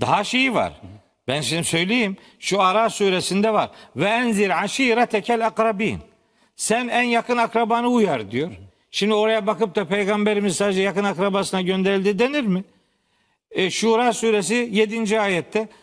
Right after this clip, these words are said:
"Ve kezalike evhayna ileyke Kur'anen arabiyyen litunzire ummel kura ve men havlaha."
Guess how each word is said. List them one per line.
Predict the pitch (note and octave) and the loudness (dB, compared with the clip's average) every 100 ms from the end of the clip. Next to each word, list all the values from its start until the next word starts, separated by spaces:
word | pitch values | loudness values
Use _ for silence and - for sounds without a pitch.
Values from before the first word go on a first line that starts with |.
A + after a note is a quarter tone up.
| - | -6
"Ve | F#3 | -2
kezalike | G3+ A3+ A#3 G3+ G3+ | 0 2 2 2 0
evhayna | G#3+ F#3+ A3 G3+ F#3+ | 0 0 -2 0 0
ileyke | G#3 G#3 G3 | 0 0 -4
Kur'anen | D#3 F#3+ G#3 G3+ G3 | -2 0 2 2 0
arabiyyen | F3 F#3 G#3+ G3+ A3 G#3 F#3+ | 0 2 0 0 0 2 0
litunzire | G#3+ B3+ A#3 G3 G3 | 0 0 2 2 2
ummel | B3 C4+ A3+ G3+ | 2 2 2 0
kura | F3+ A#3 A#3+ A3 | -2 0 2 2
ve | A3+ | 0
men | A3 | 0
havlaha." | F#3+ F#3+ E3+ E3 G3 | 0 0 -2 -2 -4